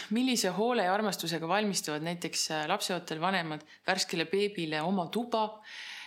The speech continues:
siis, äh, veel millise ülevoolava armastusega valmistab, äh,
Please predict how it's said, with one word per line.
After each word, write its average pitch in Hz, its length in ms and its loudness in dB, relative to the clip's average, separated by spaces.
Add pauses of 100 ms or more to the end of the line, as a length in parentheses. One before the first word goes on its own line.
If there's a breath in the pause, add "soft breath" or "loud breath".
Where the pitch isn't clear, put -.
(100)
siis, 175 500 0
äh, 160 300 0
veel 190 180 2
millise 208 540 2
ülevoolava 196 560 2
armastusega 170 560 -2
valmistab, 175 720 0
äh, 165 340 -2